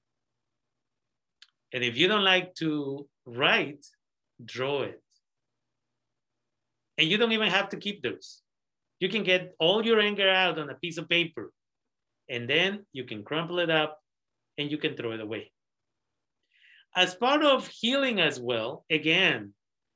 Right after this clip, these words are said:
um, you can do this type of rituals where you can gather together and you can all write wonderful notes, throw them in a basket, and share those stories. "I remember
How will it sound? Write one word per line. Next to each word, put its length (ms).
um, 540
you 180
can 280
do 220
this 320
type 280
of 140
rituals 680
where 540
you 160
can 200
gather 380
together 640
and 240
you 180
can 160
all 300
write 520
wonderful 640
notes, 600
throw 220
them 180
in 140
a 140
basket, 640
and 180
share 340
those 280
stories. 480
"I 140
remember 880